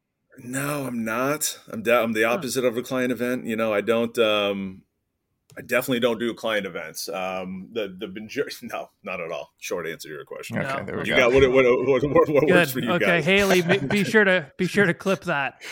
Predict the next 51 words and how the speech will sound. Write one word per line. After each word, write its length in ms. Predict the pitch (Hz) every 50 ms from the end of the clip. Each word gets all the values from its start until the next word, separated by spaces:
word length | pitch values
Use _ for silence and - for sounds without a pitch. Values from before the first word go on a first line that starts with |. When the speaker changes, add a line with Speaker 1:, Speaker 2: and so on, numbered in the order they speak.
| - - -
Speaker 3:
Yeah, 200 | 135 131 117 113
Speaker 2:
Holy 140 | 113 120 131
Speaker 3:
that's, 160 | 139 - 147
Speaker 2:
fuck. 400 | - - - 180 175 165 - -
Speaker 3:
that's 200 | - 117 113 113
great 340 | 113 - 123 117 110 113 104
value 280 | 104 95 92 98 107 117
for 140 | - -
the 160 | - 247 151 107
audience 320 | 107 - 90 107 - -
right 180 | 110 107 104 -
there. 220 | - 113 - - -
Speaker 2:
<laughs> 20 |
Speaker 3:
But 200 | - - - - 135
you 80 | 135 165
know 80 | 202
what, 260 | 196 180 131 - -
you 80 | - 143
know 100 | 143 156
what 100 | 147 139
is 180 | 135 131 123 -
good 180 | - 113 104
value, 300 | 101 92 87 87 92 92
Brooks? 360 | 95 92 87 85 - - -
Little, 400 | - 113 113 104 101 98 98 - - -
little 180 | 117 110 101
transition 580 | 101 - - 104 98 101 101 101 - - 101 95
here. 260 | 101 95 87 92 - - - _ _ _ _ _ _ _
What 160 | - 110 117
I've 140 | 120 120 110
noticed 320 | 113 120 123 127 117 - -
about 180 | 110 107 101 98
your 120 | 101 104
content 460 | 104 - 110 101 95 - - 95 95 80
that 80 | 98
you 100 | 107 110
do 120 | 107 107 101
a 40 |
fantastic 840 | - - 110 104 95 - - 117 110 110 - - - 101 - - - _ _
job 320 | 104 - 104 98 90 90 87
at 180 | 87 85 - - _ _ _ _ _ _ _
is 220 | 113 113 107 107
you 100 | 117 123
create 640 | 123 - - 120 117 110 110 107 101 - _ _ -
client-facing 760 | - - 110 117 120 123 - - - 120 120 - - 120 117
content 520 | - 117 117 117 - - 120 120 123 - _ _ _ _ _ -
and 200 | 107 113 113 110
content 400 | - 117 101 101 95 - 98 95
for 140 | - - 92
other 140 | 90 87 85
realtors. 560 | 80 64 71 - - - - - - - -